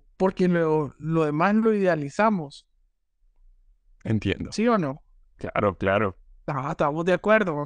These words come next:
Speaker 1: pues, que, que, que puede suceder. Nosotros lo llamamos como amor a primera vista, pero quizás cuando conozcamos bien esa loca,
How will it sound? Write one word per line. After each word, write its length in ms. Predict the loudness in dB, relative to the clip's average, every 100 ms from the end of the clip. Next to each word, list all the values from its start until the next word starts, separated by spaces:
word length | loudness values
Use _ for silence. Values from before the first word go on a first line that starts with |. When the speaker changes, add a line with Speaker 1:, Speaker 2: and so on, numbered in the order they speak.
| -8
Speaker 1:
pues, 160 | -12 -12 -20 _ _ _ _ _ _ _ _
que, 440 | -8 -8 -8 -14 _ -20
que, 220 | -20 -12
que 160 | -8 -4
puede 320 | 2 2 2
suceder. 720 | -2 -2 0 2 2 2 -2 _ _ _ _ -4
Nosotros 280 | 0 2 4
lo 80 |
llamamos 380 | 4 4 4 0
como 280 | -4 -6 -4
amor 240 | 0 0
a 100 | 0
primera 380 | -2 0 2 2
vista, 320 | 2 0 -4
pero 540 | -4 -4 -2 -2 -4 -10 _
quizás 800 | -12 -8 -4 0 4 4 0 -12 _ _ _ _
cuando 400 | -2 0 0 -2
conozcamos 720 | -4 -6 -6 -6 -4 -2 -2
bien 280 | -2 -2 0
esa 320 | -2 -2 0 0
loca, 520 | 2 0 -2 -6